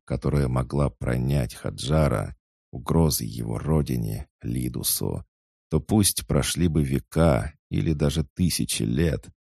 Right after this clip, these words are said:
но в один день Хаджар бы пришёл за головой того, кто осмелился угрожать его дому.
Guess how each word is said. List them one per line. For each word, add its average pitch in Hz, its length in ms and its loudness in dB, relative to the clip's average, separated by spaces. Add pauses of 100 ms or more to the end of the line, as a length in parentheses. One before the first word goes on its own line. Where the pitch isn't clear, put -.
(180)
но 76 120 6
в 71 80 2
один 73 380 4
день 85 380 6
Хаджар 82 520 2
бы 73 140 0
пришёл 78 600 2
за 58 160 -4
головой 62 500 0
того, 60 640 0 (260)
кто 71 120 2
осмелился 73 800 2
угрожать 64 720 -2
его 58 280 -2
дому. 53 680 -2